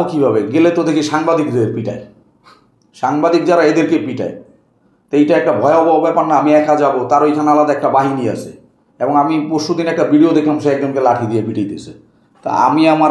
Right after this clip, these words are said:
আত্মরক্ষার জন্য আমি কেন ওইখানে যাব? আমি এই জন্য ফোনে কন্ট্যাক্ট করার ট্রাই করছি। Even so, আমি অনেকের দ্বারা চেষ্টাও করছি যেন সে বাচ্চাটাকে দিয়ে দেয়,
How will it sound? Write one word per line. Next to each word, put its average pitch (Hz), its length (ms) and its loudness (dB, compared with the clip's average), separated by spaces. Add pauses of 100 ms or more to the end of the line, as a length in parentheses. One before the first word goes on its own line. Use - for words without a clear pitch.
আত্মরক্ষার 147 540 -2
জন্য 123 140 -6 (100)
আমি 113 180 -4
কেন 117 200 0
ওইখানে 87 340 -10
যাব? 78 120 -16 (960)
আমি 117 220 -2
এই 147 80 4
জন্য 175 120 0 (100)
ফোনে 165 280 -2
কন্ট্যাক্ট 165 340 -2
করার 110 220 -2
ট্রাই 95 220 -6
করছি। - 200 -16 (140)
Even 147 160 0 (100)
so, 180 60 -2 (140)
আমি 147 140 0 (640)
অনেকের 139 420 0
দ্বারা 160 200 4 (320)
চেষ্টাও 170 500 0
করছি 151 280 -2
যেন 135 120 -4 (120)
সে 131 80 -4 (100)
বাচ্চাটাকে 107 520 -2 (540)
দিয়ে 139 300 4
দেয়, 90 120 -4